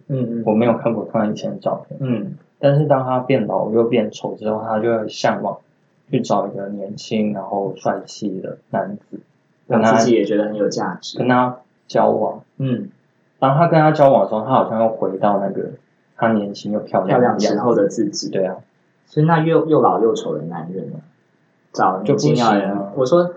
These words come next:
Speaker 1: 那又老又丑的男人找了年轻的妹妹也是这样子的想法。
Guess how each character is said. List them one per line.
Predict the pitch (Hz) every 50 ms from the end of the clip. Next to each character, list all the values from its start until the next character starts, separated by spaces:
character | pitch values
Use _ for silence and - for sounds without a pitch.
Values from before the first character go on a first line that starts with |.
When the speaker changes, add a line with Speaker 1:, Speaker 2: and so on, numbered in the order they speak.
| - _ -
Speaker 1:
那 | 175 165 170
又 | 175 160
老 | 120 110 104
又 | 120 127 123
丑 | - 113 98
的 | 98 95
男 | 95 92 95 95
人 | 95 98
找 | 98 95 87 85
了 | 87 95
年 | 98 98 95
轻 | - 107 101
的 | 98
妹 | 92 95 95
妹 | - 98 98 92
也 | - -
是 | - -
这 | - 98
样 | 90 87 -
子 | - - -
的 | -
想 | - - - _ _
法。 | - - -